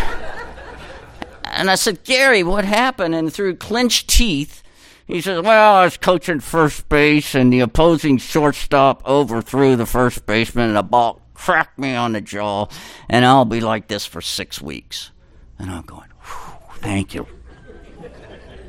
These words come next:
Well, after I accepted the Lord, I, I told Gary I thought that was, that, uh, that,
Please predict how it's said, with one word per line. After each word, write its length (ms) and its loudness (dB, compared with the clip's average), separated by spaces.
Well, 140 4
after 320 4
I 60 4
accepted 500 -2
the 100 -4
Lord, 360 0
I, 260 -2
I 40 -2
told 300 -2
Gary 360 2
I 80 4
thought 220 0
that 180 0
was, 160 -10
that, 340 2
uh, 280 -12
that, 260 0